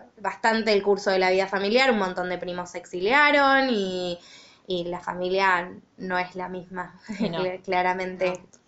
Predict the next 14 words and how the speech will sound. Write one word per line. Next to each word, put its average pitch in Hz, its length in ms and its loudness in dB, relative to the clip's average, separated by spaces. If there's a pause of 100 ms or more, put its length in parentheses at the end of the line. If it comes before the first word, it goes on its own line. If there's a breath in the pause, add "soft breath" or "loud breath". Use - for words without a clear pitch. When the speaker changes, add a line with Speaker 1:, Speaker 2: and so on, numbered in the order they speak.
Speaker 1:
Creo 185 160 2
que 180 140 0
es 180 100 -8
hora 190 120 0
de 190 80 -2
decirlo. 220 220 2
Mi 208 120 0
papá 190 180 2
iba 220 120 4
a 208 40 6
ir 196 100 2
al 190 120 4
Buenos 180 280 -2
Aires 214 320 0